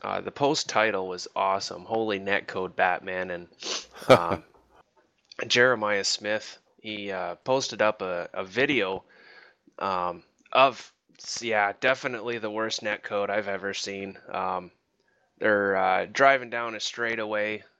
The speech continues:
Speaker 1: and I, I, I'm not sure what, uh, it's a road track. And all of a sudden, just the one,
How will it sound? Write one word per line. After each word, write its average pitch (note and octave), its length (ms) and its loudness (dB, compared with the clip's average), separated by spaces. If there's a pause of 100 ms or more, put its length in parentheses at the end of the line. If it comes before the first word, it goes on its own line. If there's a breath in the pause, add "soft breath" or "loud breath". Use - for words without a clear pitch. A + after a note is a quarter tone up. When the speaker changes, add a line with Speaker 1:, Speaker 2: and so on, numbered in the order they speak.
Speaker 1:
and F#2+ 320 -10
I, G2 160 -4
I, G#2+ 160 -6 (380)
I'm B2 140 -4
not A2+ 180 2
sure A2+ 180 0
what, G2 320 -4
uh, F2+ 180 -6
it's G#2+ 140 -6
a A2 60 0
road F#2+ 260 0
track. F#2 460 -2 (920)
And A2 240 2
all C3+ 200 6
of B2+ 80 0
a A#2+ 60 2
sudden, A#2 500 0 (340)
just - 260 -2 (240)
the G2 80 -8
one, C#3 180 6